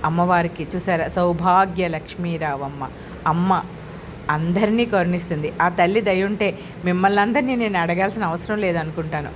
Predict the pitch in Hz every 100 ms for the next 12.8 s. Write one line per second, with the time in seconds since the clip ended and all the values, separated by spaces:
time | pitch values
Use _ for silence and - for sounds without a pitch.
0 | 147 151 151 151 185 190 160 - 160 -
1 | - - - 170 190 190 175 175 165 160
2 | 165 160 175 175 165 156 156 - - -
3 | - 185 214 302 285 233 196 220 240 233
4 | 214 170 165 165 165 165 165 175 196 226
5 | 190 160 156 156 156 156 160 165 165 156
6 | - - - 185 175 190 175 185 175 156
7 | 160 160 156 165 156 160 - - - -
8 | - 160 185 220 202 - - 170 196 269
9 | 277 285 294 - - 202 175 208 226 262
10 | 208 202 208 202 190 175 175 160 156 175
11 | 175 175 165 175 190 196 185 185 190 -
12 | 175 170 160 196 185 170 156 165